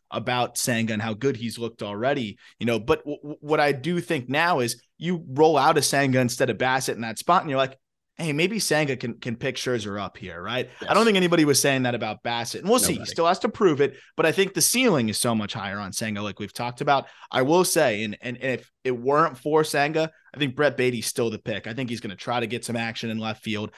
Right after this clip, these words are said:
Speaker 1: I still think he's gonna fill in. They only like one of the two swings from Eduardo Escobar, so that could be a bit of a platoon, and he could be platooning outfield, platooning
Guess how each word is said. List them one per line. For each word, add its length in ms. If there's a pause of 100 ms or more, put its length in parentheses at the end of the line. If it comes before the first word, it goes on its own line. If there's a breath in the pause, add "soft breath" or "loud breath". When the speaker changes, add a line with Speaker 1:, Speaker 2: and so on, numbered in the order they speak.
(160 loud breath)
Speaker 1:
I 80
still 260
think 240
he's 120
gonna 180
fill 300
in. 80
They 140
only 240
like 300 (220)
one 320
of 140
the 80
two 200
swings 360
from 140
Eduardo 320
Escobar, 360
so 120
that 180
could 80
be 100
a 60
bit 100
of 120
a 40
platoon, 440
and 80 (420 soft breath)
he 300
could 120
be 120
platooning 400
outfield, 400
platooning 420